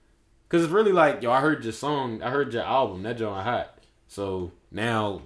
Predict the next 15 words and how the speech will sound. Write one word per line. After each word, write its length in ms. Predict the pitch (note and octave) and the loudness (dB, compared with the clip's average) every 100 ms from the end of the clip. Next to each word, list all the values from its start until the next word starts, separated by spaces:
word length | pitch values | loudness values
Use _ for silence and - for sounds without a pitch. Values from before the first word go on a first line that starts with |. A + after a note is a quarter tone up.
| D#2+ | -12
you 120 | G#2 | -8
shouldn't 340 | - G#2 F#2+ | -6 -8 -8
get, 260 | F#2+ F#2+ - | -8 -8 -10
you 140 | - A2+ | -12 -8
shouldn't 340 | B2 A2 G2+ | -6 -8 -8
be 160 | F#2+ G2 | -10 -8
held 240 | G#2 G2+ | -6 -6
responsible 560 | F2 - G2+ G2 F2 E2+ | -8 -10 -10 -10 -12 -14
for 120 | D#2 | -12
anything 400 | E2+ F2+ E2 D#2 | -10 -10 -10 -12
that 200 | D#2+ D2+ | -12 -14
you 60 | A#1+ | -16
do. 240 | E2+ D#2+ - _ _ _ _ _ _ _ _ _ _ _ _ - | -14 -14 -16 _ _ _ _ _ _ _ _ _ _ _ _ -14
Nah, 280 | E2+ F#2 D2 | -8 -6 -6
bro. 240 | C2 E2+ | -8 -10